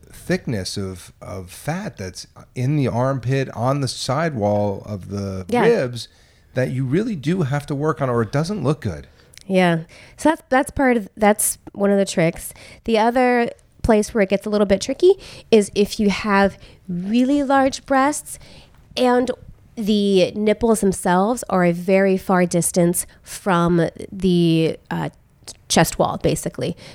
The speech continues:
Speaker 2: 'cause the blood supply that goes to the nipple, it, it comes from four different sources, four different blood vessels. When you do a breast reduction,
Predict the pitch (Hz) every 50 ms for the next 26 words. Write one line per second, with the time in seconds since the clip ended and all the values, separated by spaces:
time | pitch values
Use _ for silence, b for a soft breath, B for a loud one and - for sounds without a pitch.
0 | B - - 214 190 185 208 196 180 208 226 233 262 - - 226 - - 208 175
1 | 165 160 156 160 - B B B B - 185 170 160 - - - - _ _ -
2 | 202 196 190 180 - - - 214 196 190 185 180 170 - - 170 160 170 165 -
3 | - 190 185 180 - - 190 - 214 196 190 - - 190 - - - 196 196 196
4 | 180 185 175 - 190 170 - - - - 180 180 - - 180 170 - - 196 190
5 | 185 175 - 165 196 180 175 170 170 170 160 156 - 175 160 175 - B B B
6 | B B - 208 220 214 214 190 175 226 226 196 180 214 202 202 202 - 208 185
7 | 165 160 - - - 170 160